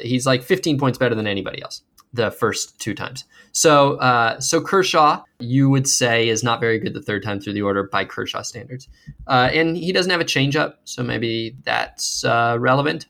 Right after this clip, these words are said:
uh, or maybe it's not. So the other thing is that there seem to be, and this somewhat surprised me,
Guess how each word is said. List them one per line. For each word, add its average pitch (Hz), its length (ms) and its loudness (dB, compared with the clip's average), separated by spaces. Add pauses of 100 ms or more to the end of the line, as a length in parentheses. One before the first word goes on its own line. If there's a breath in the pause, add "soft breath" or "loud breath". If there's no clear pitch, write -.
(340)
uh, 113 220 2
or 123 120 0
maybe 147 180 0
it's 135 160 -6
not. - 180 -10 (460 loud breath)
So 147 760 6
the 135 400 -2
other 139 540 4
thing 185 260 -2
is 143 280 0
that 127 260 2 (120)
there 127 380 4
seem 185 640 -2
to - 100 -6
be, 165 220 0
and 127 160 0
this 143 200 -2
somewhat 139 540 -2
surprised 135 500 -2
me, 143 220 -6